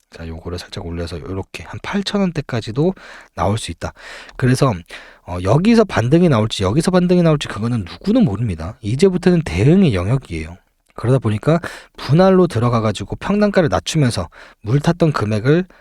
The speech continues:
다시 한번 나오고 나머지 물량은 홀딩해서 수익으로 볼 수 있는 이런 전략적으로 우리가 지금부터는 이민훈 쉐어를 접근을 해야 됩니다. 아시겠죠? 그래서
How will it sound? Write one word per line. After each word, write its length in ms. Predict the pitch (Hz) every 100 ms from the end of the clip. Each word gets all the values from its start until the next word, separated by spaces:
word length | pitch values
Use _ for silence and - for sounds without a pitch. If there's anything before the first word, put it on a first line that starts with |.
| _
다시 280 | - 95 123
한번 180 | 107 98
나오고 400 | 82 95 92 147
나머지 360 | 82 98 117
물량은 340 | 92 95 92 120
홀딩해서 500 | 170 180 180 151 127
수익으로 400 | - 208 196 156
볼 180 | 101
수 120 | 98 107
있는 180 | 98
이런 240 | 90 117 127
전략적으로 680 | - 107 165 - 165 151 139
우리가 440 | 95 92 139 170
지금부터는 760 | 170 - 110 123 - 107 117 143
이민훈 320 | 92 107 117
쉐어를 280 | 110 104 101
접근을 440 | - 85 101 92
해야 220 | 87 156 165
됩니다. 380 | 98 80 85 -
아시겠죠? 420 | 87 92 82 - -
그래서 260 | 107 110